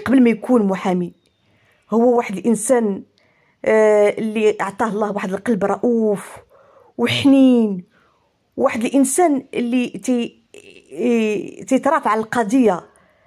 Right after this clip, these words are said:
بكل الجوارح ديالو. لهذا بغيت نقول لك اختي العزيزه، فضفض فيه وقولي اشنو اللي عندك، فضفضه وقولي كل شيء اللي عندك في قلبك، اعتبريه اخ ديالك. علاش؟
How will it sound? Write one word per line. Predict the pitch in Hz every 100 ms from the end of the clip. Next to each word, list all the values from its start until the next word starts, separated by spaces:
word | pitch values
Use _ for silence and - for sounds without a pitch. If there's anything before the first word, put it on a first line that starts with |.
| _ 180
بكل | 185 403 349
الجوارح | 220 226 208 190 190
ديالو. | 170 185 170 - _ _ _ _ _ _ _ _ _ -
لهذا | 247 302 392 359
بغيت | 254 349
نقول | 311 233 330
لك | 302 262
اختي | - 240
العزيزه، | 190 185 240 180 160 - _ _ _ _ _ _ _ _ _ _ _ _ _ _ _ _ -
فضفض | 330 262 226
فيه | - 381 392 -
وقولي | 302 240 320 320 -
اشنو | 277 302 302
اللي | 269
عندك، | 262 294 269 - - - - 240
فضفضه | 285 - 220 180 151 - _ _ _ _ -
وقولي | 233 359 359 330
كل | - 403
شيء | 339
اللي | 294
عندك | 269 277 262
في | -
قلبك، | - 277 214 - - _ _ _ _ _ _ _ _ -
اعتبريه | 220 269 240 240 - -
اخ | - 233
ديالك. | 226 233 190 180 - _ _ _ _ _ _ _ _ _ -
علاش؟ | 220 254 330 226 - -